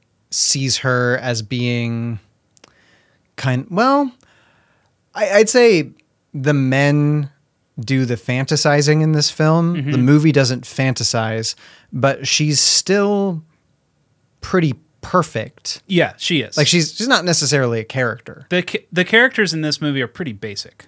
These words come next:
Speaker 2: Like, Mary's pretty perfect, and everyone else is pretty pathetic.
Speaker 1: Yeah, a-, and I'd say Ben Stiller is the closest one to who
Speaker 2: Is
Speaker 1: who
Speaker 2: the least
Speaker 1: isn't
Speaker 2: pathetic.
Speaker 1: is, he's the least pathetic of the characters, except Mary, but he has more character.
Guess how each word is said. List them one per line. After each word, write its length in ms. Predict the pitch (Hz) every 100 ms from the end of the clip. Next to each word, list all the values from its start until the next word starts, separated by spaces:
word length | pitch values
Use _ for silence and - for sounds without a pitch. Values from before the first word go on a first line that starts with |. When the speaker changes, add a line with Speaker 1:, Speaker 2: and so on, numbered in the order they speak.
| _ _ _
Speaker 2:
Like, 200 | 135 131
Mary's 320 | 147 143 156
pretty 320 | - 175 160 131 _
perfect, 580 | - 135 - 117 - - _ _ -
and 140 | 143
everyone 380 | 139 147 139 131
else 240 | 127 123
is 80 | 117
pretty 260 | - 123 107
pathetic. 580 | 117 117 110 - - _ _ _ _
Speaker 1:
Yeah, 520 | 190 202 185 139 107 -
a-, 160 | 160 151 185
and 180 | 180 175
I'd 180 | 170 156
say 140 | 190
Ben 300 | 139 165 180
Stiller 440 | - 165 156 147
is 200 | 143 120
the 120 | 123 120
closest 480 | - 127 135 120 127
one 440 | 123 120 120 117 -
to 180 | - 147 147
who 420 | 131 123 120 - _ _ - _ -
Speaker 2:
Is 120 | 143
Speaker 1:
who 60 |
Speaker 2:
the 60 | 131
least 260 | 139 151 160
Speaker 1:
isn't 220 | 165 143
Speaker 2:
pathetic. 400 | 131 104 98 -
Speaker 1:
is, 140 | 170
he's 220 | 180 165 156
the 100 | 180
least 280 | 185 - -
pathetic 420 | 147 117 113 110
of 100 | 110
the 80 | 113
characters, 480 | 120 110 113 113
except 340 | 131 - 156 139
Mary, 340 | 131 117 117
but 180 | 113 131
he 140 | 127 135
has 180 | 123
more 120 | 123 113
character. 460 | - 117 - -